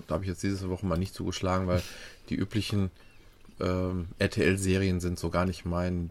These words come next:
Speaker 2: Mhm.
Speaker 1: Ding und, äh, auch wenn wahrscheinlich acht Folgen à fünfundvierzig Minuten für sechs Euro okay sind, wirklich okay sind.
Speaker 2: Ja, aber
Speaker 1: Aber
Speaker 2: wenn's
Speaker 1: die
Speaker 2: einem nicht zusagt.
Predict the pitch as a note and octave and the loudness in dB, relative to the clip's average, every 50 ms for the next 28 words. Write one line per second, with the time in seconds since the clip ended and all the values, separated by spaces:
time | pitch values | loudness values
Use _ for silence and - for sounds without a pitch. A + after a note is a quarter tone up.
0 | - G2 G2+ G#2 F#2+ F#2 F#2 F#2+ G2 F#2+ G2+ - - - F2+ F2+ F2 E2+ - - | -4 -2 2 4 4 4 4 2 0 -4 -8 -10 -8 -6 -4 -4 -4 -2 0 0
1 | - - - F2 F2 E2+ F2 F2+ E2+ E2 - - - - - - - - - F2+ | 0 0 0 -2 -2 -2 -4 -4 -6 -8 -12 -18 -18 -18 -18 -20 -14 -2 2 2
2 | E2+ - - F#2+ F#2 F2+ F#2 F2+ - - F#2 F#2 G2 G2 F#2+ - - - - - | 2 2 2 0 2 4 2 2 2 4 2 2 2 2 0 -2 -6 -14 -16 -18
3 | - - - - - - - - - - - - - - - - - - - - | -18 -18 -16 -16 -16 -16 -16 -20 -20 -20 -20 -20 -18 -14 -2 -2 -2 -2 -2 -6
4 | - - G#2 G#2 G#2 G#2 G#2+ G#2 - - F#2+ - - G#2 G#2 - G#2+ G2+ - G2+ | -2 0 2 2 2 2 0 0 -2 -2 -2 0 0 -2 0 0 -2 -2 -2 -2
5 | F#2 - F#2 F2+ F2+ F#2+ G2+ - - - - F#2 F2 F#2 F2+ - - - - E2+ | -4 -2 -2 0 0 0 0 -2 -4 -4 -4 -4 -2 -2 -4 -4 -4 -2 0 0
6 | F#2 F#2+ F#2+ - - - F2 - - A#2+ C3+ C#3 C#3 C3+ C3 - - A2 - - | 0 0 -2 -2 -2 -4 -4 0 2 2 2 2 0 -2 -2 -2 -2 -4 -2 -2
7 | F#2+ - D2+ - - F#2+ G2 F#2+ G#2+ A2+ A#2+ - F2 E2 D#2 D#2+ D#2+ D#2 D#2+ D2+ | -4 -4 -6 -4 -2 -4 -2 -2 -2 -4 -6 -2 -2 0 0 0 0 -2 -4 -6
8 | - - - - - - - - - - F2+ F#2 F#2 F2 G2 F#2 E2 D#2+ F2+ F2+ | -10 -8 -8 -8 -8 -8 -10 -8 -4 0 2 2 2 2 2 0 0 0 -2 -4
9 | F2+ F2 F2 - - F#2 E2+ E2+ E2 D#2+ F#2 - - | -4 -6 -6 -8 -8 -8 -2 0 0 0 0 -4 -8